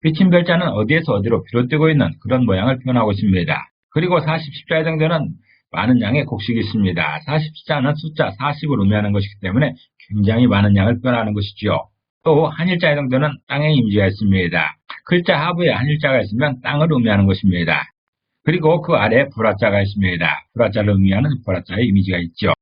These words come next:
이런 이미지가 결합된 모양이 없을 무자여서 없을 무자가 편안은 없다라는 것은 하늘에서 비롯된 것이 전부 땅에서 불에 탄 모양입니다.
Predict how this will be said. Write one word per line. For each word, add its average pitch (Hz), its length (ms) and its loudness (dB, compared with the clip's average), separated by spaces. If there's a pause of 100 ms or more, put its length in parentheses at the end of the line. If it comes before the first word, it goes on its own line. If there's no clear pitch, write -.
(120)
이런 196 200 2
이미지가 156 340 2
결합된 123 280 -2
모양이 110 320 0 (100)
없을 - 240 -6
무자여서 151 760 0 (280)
없을 - 260 -4
무자가 175 580 0
편안은 170 300 -2
없다라는 143 500 -2
것은 160 380 0 (200)
하늘에서 165 500 0
비롯된 113 300 -2
것이 151 380 -2
전부 165 320 0
땅에서 123 380 -4
불에 101 260 -8
탄 - 180 -8
모양입니다. 139 720 2